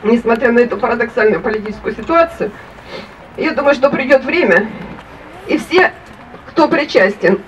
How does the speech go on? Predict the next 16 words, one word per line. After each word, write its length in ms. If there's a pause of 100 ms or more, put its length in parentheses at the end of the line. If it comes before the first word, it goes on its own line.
(520)
к 20
этим 300
жертвам, 580 (800)
к 60
жертвам, 420
которые 340
сейчас 380 (600)
гибнут 420
на, 200 (880)
на 160
фронте 360
наши 260
ребята, 520
все 240
будут 240
наказаны. 680